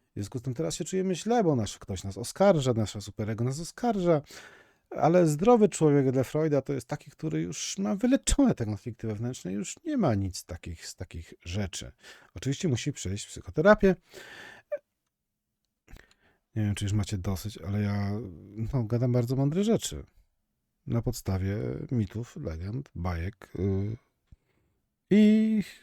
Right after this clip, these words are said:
społecznej hipnozy, którą Freud tak naprawdę wprowadził, jakby to można było streścić.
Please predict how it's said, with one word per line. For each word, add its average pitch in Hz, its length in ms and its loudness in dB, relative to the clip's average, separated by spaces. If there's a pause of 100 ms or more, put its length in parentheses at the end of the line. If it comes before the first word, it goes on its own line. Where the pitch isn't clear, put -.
(400)
społecznej 208 440 6
hipnozy, 110 460 4
którą 95 260 -6
Freud 98 240 -2
tak 92 120 -6
naprawdę 90 340 -4
wprowadził, 90 580 0 (840)
jakby 92 200 2
to 101 100 2
można 90 240 4
było 87 360 4 (600)
streścić. - 640 0